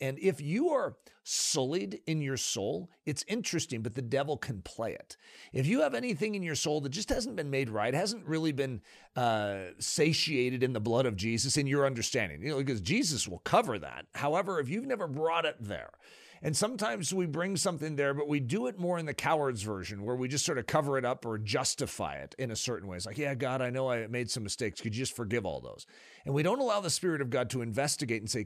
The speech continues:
"Could we address this?" Because when, when the Spirit of God addresses it, he puts his eternal salve on it, where he washes it whiter than snow, and it no longer could be held against us.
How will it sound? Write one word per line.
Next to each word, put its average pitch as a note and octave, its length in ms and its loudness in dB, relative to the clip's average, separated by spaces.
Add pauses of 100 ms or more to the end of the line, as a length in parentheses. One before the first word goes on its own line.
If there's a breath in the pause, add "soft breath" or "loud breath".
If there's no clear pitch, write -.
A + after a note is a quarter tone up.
(100)
"Could D#3 220 -2
we D4 140 0
address G2 540 -4
this?" - 500 -4 (440 loud breath)
Because D#3+ 260 4
when, F3+ 280 0 (160)
when F3+ 340 -2
the D#3+ 60 0
Spirit D4+ 280 0
of F3+ 100 0
God F3+ 160 6
addresses C#3 560 2
it, G#2+ 180 -2 (520 loud breath)
he E3 240 0 (260)
puts - 320 0
his - 560 4
eternal F#3+ 460 -2
salve A#2 680 0
on E2+ 240 -6
it, - 220 -10
where D3 180 4
he D#3+ 140 4
washes D3+ 720 2
it F2 120 -8
whiter D3+ 420 0
than B2 200 -4
snow, C#3 500 0
and B2+ 100 -4
it C#3 100 -6
no D#3+ 160 6
longer B3 320 -2
could E3+ 140 2
be D3+ 140 2
held C#3+ 280 0
against B2+ 600 0
us. - 320 -6